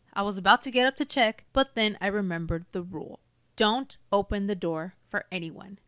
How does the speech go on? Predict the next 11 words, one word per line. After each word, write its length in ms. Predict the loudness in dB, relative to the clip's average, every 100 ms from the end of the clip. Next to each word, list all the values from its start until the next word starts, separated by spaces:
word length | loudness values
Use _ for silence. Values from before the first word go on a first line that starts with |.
| _ _ _ _ _ _ _
no 180 | 0 2
matter 460 | 2 2 2 2 4
who 180 | 2
they 160 | 4 2
say 380 | 2 0 2 2
they 180 | 0 -2
are, 300 | -4 -6 -10 _ _ _ _ _ _ _ _ _ 2
after 420 | 4 4 -4 -10
ten 460 | -10 -10 -8 -8 -8
P 300 | -8 -10 -8
M. 320 | -10 -12 -14